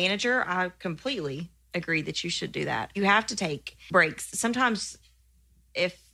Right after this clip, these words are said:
I see somebody that's frazzled and just, uh, you can just see that they're going downhill,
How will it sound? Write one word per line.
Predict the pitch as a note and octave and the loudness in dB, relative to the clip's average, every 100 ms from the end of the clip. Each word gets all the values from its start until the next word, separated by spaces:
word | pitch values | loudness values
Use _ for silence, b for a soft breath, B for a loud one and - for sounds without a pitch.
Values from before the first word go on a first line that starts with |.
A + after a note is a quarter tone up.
| _ - | _ -2
I | F#3 | -2
see | F#3 G3+ | 0 -4
somebody | G#3 F#3+ F#3 | -2 0 0
that's | E3 - | 0 -2
frazzled | - F3 G3+ A#3 A3+ A3+ | 0 2 2 2 0 0
and | - E3 D#3+ D#3+ E3+ B B B - | 0 0 0 -2 -6 B B B -4
just, | F#3 E3+ - - - _ - | -2 0 -4 -10 -20 _ -10
uh, | - - | -10 -6
you | F3 F#3 | -2 -2
can | G3 F3 | 2 2
just | F3+ - | 2 2
see | B3+ G#3+ | 4 4
that | D3+ E3+ | 2 0
they're | F3 | 2
going | F3+ F3+ | 4 4
downhill, | E3 D#3+ F3+ E3 D#3+ | 2 2 2 0 -2